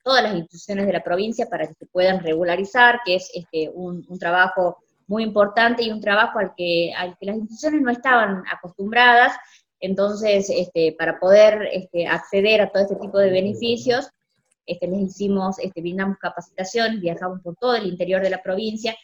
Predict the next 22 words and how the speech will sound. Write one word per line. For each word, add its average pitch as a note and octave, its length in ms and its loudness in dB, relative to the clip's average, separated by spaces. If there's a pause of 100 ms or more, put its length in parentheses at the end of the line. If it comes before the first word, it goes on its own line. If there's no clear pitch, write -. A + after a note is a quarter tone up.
(340)
brindándole G3+ 600 2
todo G#3+ 180 0
este A3 160 -4
tipo G3 300 -4
de E3+ 180 2
asesoramiento F3+ 760 -4
para D#3+ 180 -2
que F3 120 -8
ellos... F#3+ 140 -4 (1400)
y A#3 260 -4
se A3 140 0
ha F#3 60 4
realizado F#3+ 520 2
desde F#3 180 2
acá, F#3+ 280 0
desde, E3 440 -2
desde E3 200 -14
la D#3 100 -8
oficina, F#3 680 -6
este, D3+ 600 -12 (200)
en D#3+ 160 -6
Capital, A#3+ 580 2